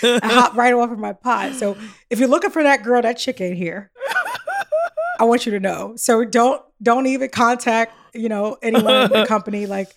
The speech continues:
Speaker 1: I made you feel uncomfortable because it's my podcast and I can say whatever the fuck I wanna say.
Speaker 2: Yep.
Speaker 1: So if you
Speaker 2: And we've been there, done that.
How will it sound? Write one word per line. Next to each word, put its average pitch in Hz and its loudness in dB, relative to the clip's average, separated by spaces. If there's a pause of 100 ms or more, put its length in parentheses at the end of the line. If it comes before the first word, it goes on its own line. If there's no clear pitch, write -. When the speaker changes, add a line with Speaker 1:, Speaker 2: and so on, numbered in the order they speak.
(360)
Speaker 1:
I 214 2
made 220 0
you 220 -4
feel 220 -2
uncomfortable 214 -8
because 202 -10 (160)
it's 214 -14
my 208 -6 (200)
podcast 196 -4
and 196 -6
I 190 -6
can 196 -12
say 190 -8
whatever 180 -8
the 180 -10
fuck 175 -10
I 180 -8
wanna 196 -8
say. 254 -2 (320)
Speaker 2:
Yep. 180 0
Speaker 1:
So 208 2
if 233 2
you 220 0
Speaker 2:
And 233 6
we've 240 4
been 247 6
there, 269 4
done 233 2
that. 180 0